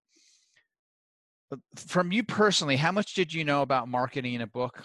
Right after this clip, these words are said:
on Amazon when you launched this? D-,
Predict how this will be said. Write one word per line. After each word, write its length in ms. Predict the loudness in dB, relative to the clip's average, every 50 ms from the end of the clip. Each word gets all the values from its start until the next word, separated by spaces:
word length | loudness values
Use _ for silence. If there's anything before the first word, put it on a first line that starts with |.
| -14 -10
on 180 | -8 -8 -6 -6
Amazon 500 | -6 -6 -4 -4 -2 -2 -2 -2 -2 -2
when 140 | -4 -6 -6
you 140 | -6 -8 -6
launched 500 | -4 -2 -2 0 -2 -2 -6 -10 -10 -8
this? 460 | -6 -6 -4 -4 -4 -4 -4 -6 -8 -12 _ _ _ _ _ _ _ _ _ -20 -20 -20 _ -20 -16
D-, 180 | -12 -12 -12